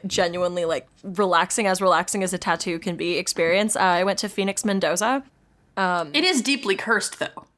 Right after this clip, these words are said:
Speaker 2: It is a deeply cursed experience. Tell them how
Speaker 1: Okay.
Speaker 2: many Furbies.
Speaker 1: Listen, okay, she's an amazing and very, like, empathetic and, like, kind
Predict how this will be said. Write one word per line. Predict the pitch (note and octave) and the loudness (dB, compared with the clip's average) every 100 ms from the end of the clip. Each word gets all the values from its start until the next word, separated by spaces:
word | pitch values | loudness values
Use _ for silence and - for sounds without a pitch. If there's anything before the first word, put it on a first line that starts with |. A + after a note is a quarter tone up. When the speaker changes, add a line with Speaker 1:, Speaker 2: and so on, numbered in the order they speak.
| _ _ _ | _ _ _
Speaker 2:
It | - | 0
is | C#4 | 0
a | B3+ | 2
deeply | B3 B3+ G#3+ | 0 0 -2
cursed | G3+ G#3+ | 0 0
experience. | F#3+ - A#3 G#3+ E3 E3 | -2 -2 0 0 0 -4
Tell | - C4+ C4+ | -2 0 2
them | A#3+ | 2
how | A#3+ | 2
Speaker 1:
Okay. | A3 | 2
Speaker 2:
many | G3+ | 0
Furbies. | - A#3 A3+ F3 G#3 - - - C#4+ C4+ E4 G#4+ D#4+ | 0 0 2 0 0 -2 -8 -6 -6 -8 -10 -10 -2
Speaker 1:
Listen, | D4+ G#4 - F3+ A3 A4+ G4+ | 0 2 4 2 0 -4 -4
okay, | D4+ D#4+ | 0 0
she's | D4 D#4 C4 | 2 0 2
an | C4+ | 0
amazing | C4 C4+ C#4 D#4 E4+ D#4+ | 2 0 0 0 0 0
and | B3 A#3 | -2 -2
very, | G#3+ A3 A3+ A#3+ | -2 0 0 0
like, | A#3 F#3+ - - | 0 0 -2 -4
empathetic | G#3 G#3+ G3 F#3+ F#3+ - | -2 -2 0 2 0 0
and, | F#3+ F#3 | -2 -2
like, | E3+ - | -6 -8
kind | - - E3+ F3 E3+ | -6 0 0 0 -4